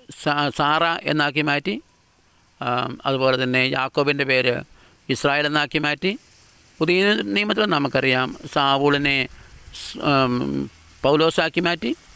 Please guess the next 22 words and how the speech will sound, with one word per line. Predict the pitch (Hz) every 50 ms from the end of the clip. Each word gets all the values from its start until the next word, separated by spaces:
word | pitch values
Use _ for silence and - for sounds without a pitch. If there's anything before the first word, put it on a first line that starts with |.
| - - - - - -
ഇങ്ങനെ | 170 175 180 170 165
ഈശോ | 160 - 170 175 160 - 180
പേരുകൾ | 165 - 165 170 175 185 180 190 190 185
മാറ്റുമ്പോൾ | - 160 165 151 151 147 - 160 151 151 156
അതിൻ്റെ | 160 156 147 143
അർത്ഥം | 135 - - - 156 135 120 107 - - - - - - - - - -
അവർക്കൊരു | 139 135 131 - 151 143
പുതിയ | 139 147 143 147
ഉത്തരവാദിത്വ-, | 143 139 - - 160 165 170 175 175 175 - -
ഉത്തരവാദിത്വം | 156 - 143 165 175 180 190 - - - -
ലഭിക്കുന്നു | 175 139 135 120 - 143 139 -
എന്നുള്ളതാണ്. | 78 80 - 104 - - -
ഇപ്പം | - - 151 - - 156
നമുക്ക്, | 151 143 143 135 - 151
ഇന്നും | 147 151 160
നമുക്കറിയാം, | 165 151 143 143 139 135 139 135 135 135 135 - _ - - - - - - -
മാർപ്പാപ്പയായിട്ട് | 139 131 135 135 - 156 147 147 - 156 139 135 135
തിരഞ്ഞെടുക്കപ്പെടുമ്പോൾ | 135 127 139 139 143 127 131 - 139 135 135 131 131 131 147
മാർപ്പാപ്പയുടെ | - - 131 127 139 135 139 135 135 147 139 147
പേര് | 127 151 151 165 175
മാറും. | 170 143 120 135 - - - - - - - - - - - - - -
അപ്പോൾ | 139 131 143 139 135